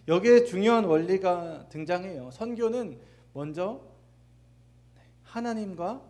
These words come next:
나와의 만남입니다. 하나님과 저, 하나님과 여러분 스스로 개인 한 사람과의 만남으로 시작합니다. 예수님께서 사마리아 여인을 만나신 것처럼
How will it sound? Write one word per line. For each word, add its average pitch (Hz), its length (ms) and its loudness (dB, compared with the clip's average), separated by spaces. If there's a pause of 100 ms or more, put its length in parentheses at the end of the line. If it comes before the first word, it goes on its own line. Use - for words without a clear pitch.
(220)
나와의 139 640 -6
만남입니다. 113 720 -18 (240)
하나님과 175 720 -14
저, 156 320 -16 (300)
하나님과 147 440 -14
여러분 123 540 -16 (240)
스스로 165 600 -14
개인 135 300 -10
한 196 220 -12
사람과의 180 520 -6
만남으로 120 580 -12
시작합니다. 113 600 -18 (400)
예수님께서 226 540 0
사마리아 254 500 -2
여인을 175 260 -4
만나신 156 600 -6
것처럼 156 600 -12